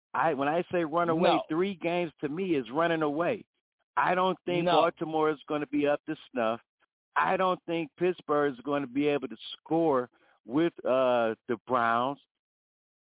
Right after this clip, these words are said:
Speaker 1: And I don't think their defense is good
Speaker 2: What?
Speaker 1: enough right now with, against the Browns' weapons.
Speaker 2: Hey,
Speaker 1: Hey,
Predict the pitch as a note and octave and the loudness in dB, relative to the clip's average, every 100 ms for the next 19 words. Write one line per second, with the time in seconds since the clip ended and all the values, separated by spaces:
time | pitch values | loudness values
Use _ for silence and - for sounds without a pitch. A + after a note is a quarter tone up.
0 | _ _ _ _ _ C3 B2+ F2 F#2+ F2 | _ _ _ _ _ -14 -14 -16 -10 -4
1 | C3 D#3+ D#3 E3 C3+ E3 A#2 D3 F#3+ - | -2 -2 -2 -6 -2 -4 -2 -6 -6 -4
2 | D#3 D#3 - C#3 A2 E3 F#3+ - C#3+ D3 | -2 -2 -6 -16 -6 0 2 4 2 0
3 | - C3+ C#3+ E3 D#3 F3+ D#3 D3 E3 _ | -4 -2 0 -2 -4 -4 -2 -4 -6 _
4 | _ _ _ _ _ _ _ _ _ _ | _ _ _ _ _ _ _ _ _ _
5 | - D3 F3 C#3+ A#2 C#3 C#3+ E3 A2+ B2+ | -6 -4 -4 -8 -6 -6 -6 -6 -4 -2
6 | A#2+ B2+ D3 - _ _ _ _ _ _ | 0 0 -2 -8 _ _ _ _ _ _
7 | - B2 G4+ - - D#3 A2+ F2+ _ _ | -10 -2 2 2 0 0 0 -4 _ _
8 | _ _ _ _ _ _ _ _ _ _ | _ _ _ _ _ _ _ _ _ _
9 | - G#2+ F#2+ D2 D#3+ A#2+ | -2 0 0 0 0 0